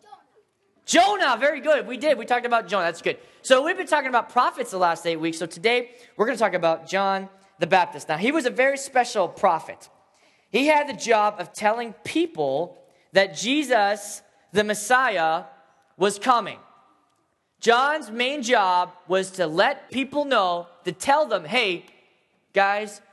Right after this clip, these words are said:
Speaker 2: somebody better than me is on the way. Jesus is coming. The Messiah, the anointed one, the chosen one, the one that we've been waiting for is coming."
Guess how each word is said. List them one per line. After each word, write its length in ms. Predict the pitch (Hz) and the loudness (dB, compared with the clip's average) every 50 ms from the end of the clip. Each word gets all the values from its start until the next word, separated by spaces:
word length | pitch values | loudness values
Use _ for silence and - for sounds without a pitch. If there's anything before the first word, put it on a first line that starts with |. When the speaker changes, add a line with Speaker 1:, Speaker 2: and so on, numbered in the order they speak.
| _ _ _ _ - - | _ _ _ _ -20 -20
Speaker 2:
somebody 480 | - - - - 190 202 208 220 226 233 | -18 -6 -2 -2 -2 0 -2 -2 -2 -4
better 320 | 208 180 196 190 196 196 | -2 0 0 0 0 -2
than 160 | 190 196 190 175 | -6 -6 -8 -8
me 320 | 160 156 151 151 147 151 _ _ _ - | -8 -8 -8 -8 -10 -14 _ _ _ -12
is 160 | 139 135 147 | -10 -6 -4
on 140 | 147 147 147 | -4 -4 -4
the 60 | 147 | -4
way. 220 | 139 139 123 113 - - | -4 -4 -4 -6 -10 -10
Jesus 680 | - - 214 262 285 247 165 165 147 143 147 - - - _ _ _ _ - | -8 -4 -2 -2 -2 -2 -2 -2 -2 -2 -6 -10 -16 -20 _ _ _ _ -14
is 100 | 156 - | -8 -6
coming. 280 | - 190 170 156 143 | -4 -4 -4 -4 -2
The 100 | 151 190 | -2 -2
Messiah, 840 | 180 175 170 - - - - 285 320 359 349 277 208 175 156 147 127 - - - | 0 -2 -4 -6 -6 0 2 4 4 4 2 2 0 -2 -2 -2 -4 -8 -14 -12
the 200 | 160 175 214 208 | -8 -4 -4 -2
anointed 560 | 202 196 202 220 247 302 339 330 - 285 240 | -2 -2 0 0 0 0 0 -2 -6 -8 -4
one, 320 | 190 196 180 165 156 156 143 - - _ | -2 0 0 0 0 -2 -6 -14 -8 _
the 100 | 175 175 | -6 -4
chosen 640 | 170 - - - 285 330 392 427 392 247 262 233 202 | -4 -4 -2 2 4 4 4 4 0 -4 -6 -6 -4
one, 360 | 185 175 170 170 170 170 165 - _ _ _ _ | -2 0 0 0 -2 -4 -8 -14 _ _ _ _
the 100 | - 220 | 2 2
one 260 | 220 247 277 311 311 | 4 4 2 2 0
that 180 | 311 285 269 226 | -2 -4 -4 -4
we've 260 | 247 269 277 262 208 | -4 -4 -4 -4 -2
been 220 | 233 240 226 214 208 | -2 -2 -2 2 2
waiting 340 | 240 285 330 320 285 247 | 2 2 2 0 -6 -10
for 320 | 196 - 214 202 202 208 202 | -4 -2 0 2 2 2 0
is 180 | 208 208 208 | -2 -6 -6
coming." 460 | - - 277 285 277 262 240 180 131 | -2 0 0 2 2 0 -2 -6 -6